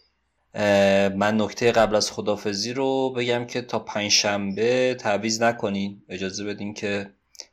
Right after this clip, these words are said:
ببینیم برنامه لیورپول چجوری می‌شه، بعد از تعویض رو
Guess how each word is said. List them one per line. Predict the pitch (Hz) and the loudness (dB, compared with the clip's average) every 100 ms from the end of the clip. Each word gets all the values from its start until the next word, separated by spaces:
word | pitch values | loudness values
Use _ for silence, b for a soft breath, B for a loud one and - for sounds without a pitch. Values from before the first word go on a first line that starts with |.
| _ | _
ببینیم | 101 95 98 | -6 -2 0
برنامه | 95 90 90 92 95 | 0 0 -2 -4 -4
لیورپول | 92 90 87 98 | -4 -4 -6 -8
چجوری | - 95 90 92 | -8 -6 -6 -4
می‌شه، | 110 - 107 104 104 110 _ - | -4 -2 0 -2 -4 -10 _ -8
بعد | 95 92 | -6 -6
از | 98 - | -8 -6
تعویض | - 110 101 101 101 | -2 -2 -2 -4 -2
رو | 101 101 101 | -2 -4 -8